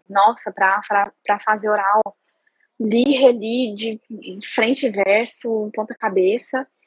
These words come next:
E também eu tenho meu caderno de repetitivos e incidentes de assunção de competência do S T J e repercussão geral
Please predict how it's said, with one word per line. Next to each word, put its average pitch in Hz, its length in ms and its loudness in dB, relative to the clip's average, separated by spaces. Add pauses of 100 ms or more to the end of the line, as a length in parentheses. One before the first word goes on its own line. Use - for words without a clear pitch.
(280)
E 247 140 0
também 233 540 0
eu 254 100 -2
tenho 240 220 -4
meu 240 160 0
caderno 226 640 -2
de 202 560 -2
repetitivos 240 960 0
e 214 60 -2
incidentes 196 580 -2
de - 80 -2
assunção 185 420 -2
de 180 80 -2
competência 190 720 -2
do 190 80 0
S 190 180 2
T 208 140 2
J 196 560 4 (720)
e 247 340 4
repercussão 277 580 2
geral 214 520 2